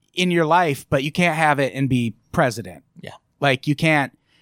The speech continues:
Speaker 1: you can't have that buddy-buddy relationship with Vladimir goddamn Putin and still be the president of the United States. I mean, you can,
Speaker 2: You
Speaker 1: because
Speaker 2: can. You also thanked Kim Jong-un yesterday on Twitter, so.
Speaker 1: Well, I
Speaker 2: Good
Speaker 1: mean, we
Speaker 2: things.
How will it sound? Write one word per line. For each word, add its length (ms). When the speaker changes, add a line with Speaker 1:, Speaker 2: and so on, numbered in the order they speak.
Speaker 1:
you 140
can't 260
have 320
that 260
buddy-buddy 540
relationship 720
with 120
Vladimir 640
goddamn 580
Putin 540
and 140
still 260
be 160
the 320
president 600
of 120
the 60
United 320
States. 240
I 40
mean, 160
you 80
can, 420
Speaker 2:
You 120
Speaker 1:
because 200
Speaker 2:
can. 100
You 120
also 180
thanked 260
Kim 160
Jong-un 440
yesterday 400
on 80
Twitter, 340
so. 380
Speaker 1:
Well, 160
I 60
Speaker 2:
Good 60
Speaker 1:
mean, 160
we 100
Speaker 2:
things. 40